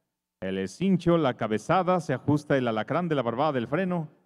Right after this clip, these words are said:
se deja colgar la cuarta y las barbas del zarape. Todos los elementos que se ajustan o que se ponen a medida en la montura y otros arreos del caballo se ajustarán o abrocharán siempre por el lado de montar.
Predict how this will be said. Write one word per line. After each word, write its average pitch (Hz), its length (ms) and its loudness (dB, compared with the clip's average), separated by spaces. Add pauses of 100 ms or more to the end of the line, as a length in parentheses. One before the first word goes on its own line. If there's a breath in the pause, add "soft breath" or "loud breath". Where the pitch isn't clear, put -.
(560)
se 131 80 -4
deja 180 180 0
colgar 156 400 0
la 139 160 0
cuarta 165 500 0
y 143 60 0
las 117 220 -2
barbas 143 320 0
del 123 120 -2
zarape. 101 440 -4 (880)
Todos 233 180 2
los 165 140 0
elementos 175 540 0
que 139 160 -2
se 127 180 -4
ajustan 151 540 -2
o 120 80 0
que 156 100 0
se 110 140 -8
ponen 180 240 -2
a 131 60 0
medida 135 540 -4 (400)
en 117 120 -2
la 120 120 0
montura 135 480 2
y 135 120 0
otros 156 280 0
arreos 139 280 0
del 131 140 0
caballo 170 400 -2
se 143 140 -8
ajustarán 127 400 -4
o 135 160 2
abrocharán 123 500 -4
siempre 156 500 -6 (560)
por 104 140 -2
el 104 80 -4
lado 160 220 0
de 135 60 2
montar. 110 520 -4